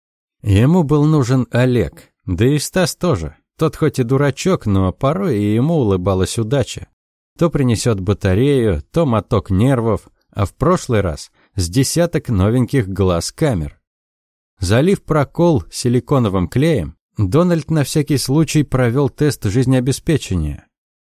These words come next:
Минус двадцать четыре, если бы дошел до тридцати, мог бы потерять сознание. «А я его видел, видел! Вот, смотри, смотри!»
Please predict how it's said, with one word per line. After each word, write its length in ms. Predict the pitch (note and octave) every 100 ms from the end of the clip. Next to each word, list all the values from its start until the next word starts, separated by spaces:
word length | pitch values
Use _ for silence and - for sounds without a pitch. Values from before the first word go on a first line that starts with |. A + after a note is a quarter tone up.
| _ _ F#2+
Минус 420 | F#2+ C3 C3 G#2
двадцать 420 | A#2 B2+ - A2+
четыре, 600 | C3+ B2+ D3 A2 D#2 - -
если 320 | F#2+ G2 A#2
бы 100 | G#2
дошел 380 | A2+ G#2 B2 G#2
до 120 | G#2
тридцати, 720 | A#2 G2+ A#2+ G2 D3 C#3+ E2+ _ _ -
мог 260 | F#2+ A#2+
бы 100 | A2+
потерять 460 | A2+ A2+ A#2+ A#2 G#2+
сознание. 640 | B2 A2 B2 A2 D#2+ D#2+ - _ _ _ _ _ _ -
«А 140 | D#3
я 140 | A#3
его 180 | A3+ C3+
видел, 420 | C#3+ A3 E3 B2
видел! 440 | B2 G3+ A3 A#2 E2+
Вот, 280 | D3 G#3 -
смотри, 400 | E3 F#3+ B3 D3
смотри!» 500 | E3 F#3+ G#3 G#2+